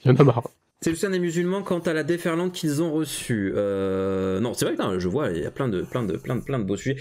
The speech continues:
Speaker 2: Ils sont E S, pas du tout, ils auraient pu, je pense, euh, être E S. Euh,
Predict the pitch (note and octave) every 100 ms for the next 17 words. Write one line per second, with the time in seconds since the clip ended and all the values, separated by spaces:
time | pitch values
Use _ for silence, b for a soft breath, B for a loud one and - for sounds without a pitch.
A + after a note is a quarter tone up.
0 | B C3+ C3 F#3+ E3+ D3+ D#3+ D#3+ - A#3
1 | F#3 G#3 D#3 C#3 C3 C3 C3 A#2+ - G2+
2 | - F#2 F2+ F#2 F#2 F#2+ A2+ C#3 - B
3 | B B - G#2+ G#2 G#2 G2+ G2+ G2 G2
4 | G2 F#2+ F#2+